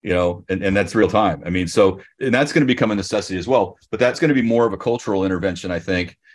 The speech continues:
'cause the technology exists today. But anyway, that, that work or the future, you know, when I was a kid, I was judged by, you know, how straight I could cultivate without getting cultivator blight, right? And, you know, basically knocking plants out. Well,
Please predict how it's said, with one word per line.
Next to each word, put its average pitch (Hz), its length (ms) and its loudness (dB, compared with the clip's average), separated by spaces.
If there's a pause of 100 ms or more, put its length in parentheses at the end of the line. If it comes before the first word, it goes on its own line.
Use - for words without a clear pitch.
(160)
'cause 101 160 -6
the 113 80 -2
technology 120 400 2
exists 92 280 -8
today. 82 540 0 (340)
But 113 140 0
anyway, 107 340 2 (160)
that, 117 220 0
that 120 160 0
work 127 260 -2
or 113 60 0
the 101 100 -4
future, 87 600 -6 (200)
you 98 120 -4
know, 92 160 0
when 98 180 -4
I 110 80 4
was 120 160 0
a 110 60 -2
kid, 101 160 0
I 101 100 4
was 90 140 -2
judged 92 260 -2
by, 90 460 0 (300)
you 95 60 -12
know, 92 160 -4
how 104 160 2
straight 101 240 0
I 95 60 2
could 82 160 -12
cultivate 95 460 0
without 87 200 -2
getting 85 200 -4
cultivator 82 440 -2
blight, 73 360 -6
right? 85 280 -4 (520)
And, 92 100 -4
you 95 80 0
know, 87 60 -2
basically 92 320 0
knocking 87 300 0
plants 95 340 -2
out. 80 220 -4
Well, 98 300 0